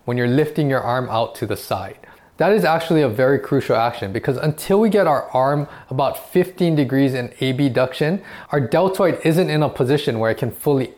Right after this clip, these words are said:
abduct our arm. So we need to get it out a little bit away from our body, and that's what the supraspinatus does, so that our deltoid can kick in and further lift our arm or shoulder into abduction.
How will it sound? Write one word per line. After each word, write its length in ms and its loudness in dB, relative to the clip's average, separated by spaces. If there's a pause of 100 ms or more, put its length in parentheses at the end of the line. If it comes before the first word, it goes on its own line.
abduct 680 -2
our 100 -4
arm. 320 -4 (260)
So 140 0
we 80 4
need 220 4
to 80 2
get 260 2
it 140 0 (100)
out 240 0
a 60 -2
little 200 2
bit 140 2
away 220 0
from 180 -6
our 100 -2
body, 440 0 (240)
and 100 -2
that's 160 0
what 100 2
the 60 0
supraspinatus 920 -2
does, 340 0 (200)
so 100 0
that 140 4
our 120 2
deltoid 520 0
can 160 -4
kick 300 -2
in 160 0
and 160 -6
further 460 0
lift 340 0
our 180 -2
arm 380 -2 (100)
or 100 -6
shoulder 380 0
into 260 -4
abduction. 680 -6